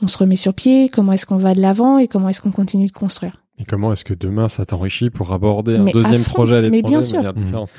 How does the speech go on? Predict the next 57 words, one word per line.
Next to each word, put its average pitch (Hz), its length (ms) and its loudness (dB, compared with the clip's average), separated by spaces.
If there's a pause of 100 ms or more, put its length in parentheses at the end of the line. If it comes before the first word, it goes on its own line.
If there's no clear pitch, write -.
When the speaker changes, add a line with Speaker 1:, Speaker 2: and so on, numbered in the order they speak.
(140)
Speaker 1:
Bien 240 160 -2
Speaker 2:
On, 147 60 2
Speaker 1:
sûr. - 160 -2
Speaker 2:
on - 20 4
en 165 60 4
a 160 80 2
pas 180 100 -2
parlé 147 280 2
d'ailleurs, 120 200 2
pardon, 113 280 -2
tout - 180 -14
à - 40 2
l'heure, 127 140 2
dans 107 120 0
les 101 100 0
cinq 107 280 0
à 107 60 0
dix 107 240 -2
ans. 151 140 4
Est-ce 120 100 0
que - 80 -4
tu - 160 -12
imagines 101 340 2
justement 113 600 -2
de, 107 120 0
de, 92 160 -2
de 95 120 -4
reproduire 104 560 0
cette - 200 -4
expérience-là, 101 500 -2
mais 110 120 -2
différemment, 104 640 0 (180)
Speaker 1:
Oui, 285 60 0 (160)
ça - 140 0
Speaker 2:
et 107 40 2
Speaker 1:
peut. - 80 0
Speaker 2:
d'ouvrir, 117 460 2
euh, 104 220 2
aux 101 40 -4
Speaker 1:
Ça 92 260 -4
peut, 427 160 2
mais 330 100 2
Speaker 2:
États-Unis 113 40 2
Speaker 1:
par 247 120 2
Speaker 2:
ou - 20 4
Speaker 1:
exemple, 294 400 2
Speaker 2:
d'autres ? 226 260 -2 (260)
Speaker 1:
euh, 208 600 0 (380)
euh, 196 260 -2
alors, 202 300 -4
c'est - 160 -14
pas, 330 80 -2 (100)
c'est - 120 -16
pas 220 100 -6
complètement 285 420 -4
un 233 80 2
échec, - 440 -6